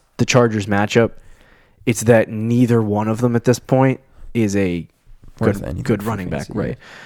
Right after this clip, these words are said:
Speaker 1: right? Um, and a lot of people would disagree with that. They'll be like, "Oh my God," and then, then they'll probably do well this week, and we'll be wrong. But, uh, this is one of the teams that I think would go after Kenyon Drake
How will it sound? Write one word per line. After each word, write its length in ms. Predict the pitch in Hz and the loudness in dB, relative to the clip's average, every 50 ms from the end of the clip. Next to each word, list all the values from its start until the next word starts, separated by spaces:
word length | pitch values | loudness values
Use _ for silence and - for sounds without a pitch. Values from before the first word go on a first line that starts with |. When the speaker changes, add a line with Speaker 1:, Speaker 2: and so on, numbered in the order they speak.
| - - | -20 -10
Speaker 1:
right? 80 | - - | -2 0
Um, 540 | - 113 107 104 101 98 95 92 90 - - - | 2 2 4 2 2 0 0 -4 -6 -12 -12 -6
and 80 | - 117 | -2 0
a 40 | 117 | 2
lot 120 | 113 110 | 2 2
of 80 | 107 - | 2 2
people 240 | 120 110 - 107 101 | 0 -2 0 0 0
would 100 | 98 92 | 0 0
disagree 360 | 101 101 - 92 - 95 95 | -2 -2 -4 -4 -4 -2 -2
with 120 | 95 92 87 | -2 -2 -2
that. 120 | 87 80 | -4 -4
They'll 80 | 92 85 | -6 -6
be 100 | 87 80 | -6 -4
like, 160 | 85 82 - | -4 -4 -4
"Oh 80 | 180 | -4
my 120 | 208 220 226 | -6 -6 -8
God," 260 | 240 240 247 247 175 | -8 -8 -6 -4 -2
and 80 | 143 135 | -2 0
then, 220 | 131 123 113 98 | -2 -2 -2 -4
then 160 | 113 104 101 | -4 -4 -4
they'll 80 | 101 92 | -4 -6
probably 380 | - 101 98 95 87 90 87 | -6 -6 -6 -4 -4 -6 -6
do 280 | - - 107 - 110 95 | -8 -10 -8 -6 -4 -4
well 200 | 95 85 82 80 | -2 -2 -4 -4
this 180 | 78 - - 98 | -6 -8 -8 -8
week, 180 | 90 82 - | -8 -8 -8
and 160 | - - - | -10 -14 -14
we'll 80 | 87 85 | -16 -16
be 140 | - - - | -14 -12 -12
wrong. 240 | - 69 73 76 76 | -12 -14 -14 -14 -14
But, 140 | - - - _ - - - - - _ _ - | -16 -16 -16 _ -20 -20 -20 -20 -20 _ _ -6
uh, 180 | - 110 98 98 | -4 -2 -2 0
this 220 | 92 120 127 - | 0 0 0 0
is 100 | 180 151 | -2 -2
one 100 | 135 123 | -2 -2
of 60 | 113 107 | -2 -2
the 80 | 107 | -4
teams 260 | 92 - 110 107 98 | -4 -4 -4 -4 -4
that 80 | 101 95 | -4 -4
I 60 | 92 | -4
think 260 | 98 - 98 95 - | -4 -6 -8 -6 -6
would 200 | - 110 98 101 | -6 -6 -6 -4
go 160 | - 107 95 90 | -4 -2 -2 -2
after 260 | 90 92 - - 101 | -2 -4 -8 -10 -12
Kenyon 300 | - - 98 95 92 95 | -10 -10 -10 -10 -10 -12
Drake 400 | 95 90 85 85 85 - - | -10 -10 -8 -8 -10 -12 -14